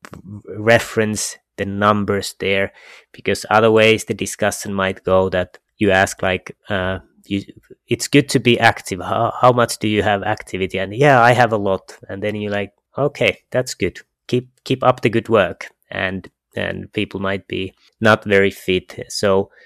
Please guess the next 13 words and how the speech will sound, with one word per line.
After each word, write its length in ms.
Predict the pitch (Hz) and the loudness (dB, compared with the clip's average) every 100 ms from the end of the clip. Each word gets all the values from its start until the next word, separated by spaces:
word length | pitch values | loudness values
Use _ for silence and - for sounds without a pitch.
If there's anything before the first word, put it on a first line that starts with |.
| _ | _
when 160 | - 101 | -4 0
you 180 | 107 101 | 2 0
have 260 | 104 101 | 0 -2
the 160 | 98 - | -4 -2
actual 340 | 101 - - | -2 -2 -12
numbers, 520 | 92 95 92 90 87 - | -6 -4 -4 -6 -8 -14
it's 180 | - | -16
much 220 | 90 87 - | -14 -14 -12
easier 380 | 92 90 95 | -12 -8 -8
to 140 | 92 - | -8 -12
give 240 | - 92 90 | -10 -10 -12
the 80 | |
feedback 720 | - - 95 92 - 92 - | -16 -8 -6 -6 -8 -8 -8